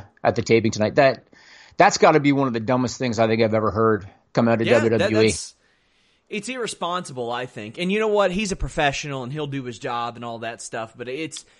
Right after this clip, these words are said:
Speaker 2: sometimes you can't help it. You, sometimes when you, when you go up there and you're a Major League Baseball manager and you do a mound visit, it's 'cause the guy's emotional.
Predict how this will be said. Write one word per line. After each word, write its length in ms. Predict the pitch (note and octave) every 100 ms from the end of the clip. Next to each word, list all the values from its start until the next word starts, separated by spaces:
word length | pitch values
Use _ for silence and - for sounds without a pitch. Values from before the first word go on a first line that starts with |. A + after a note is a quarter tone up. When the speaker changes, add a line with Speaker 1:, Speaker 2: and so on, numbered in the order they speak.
| _
Speaker 2:
sometimes 420 | - C4 A3 G#3+ D#3+
you 60 |
can't 280 | D3 F3 C#3+
help 320 | B2+ E3 G#3 -
it. 200 | - _
You, 400 | D#3 D#3 B2+ D3 - _ _ _ _ _ _
sometimes 580 | - G3 G3 G3 F#3+
when 140 | F3+ F3+
you, 100 | E3+
when 160 | F3
you 80 | F3
go 180 | C#3 F3
up 120 | F3
there 240 | F3 F3+ F3+
and 120 | E3
you're 200 | D#3 C#3
a 160 | A#2+ B2+
Major 280 | D#3+ D3
League 160 | E3 C#3+
Baseball 340 | D3+ E3 D3
manager 460 | C3 B2 E3 F3+ C3
and 80 | B2
you 80 | B2
do 100 | C#3
a 60 |
mound 360 | A2+ B2 F3+ D3+
visit, 280 | A2+ G#2 A2+
it's 120 | -
'cause 180 | F#3 C3
the 60 |
guy's 280 | A2 C3+ D3
emotional. 640 | B2 A2+ C#3+ - A#2 E2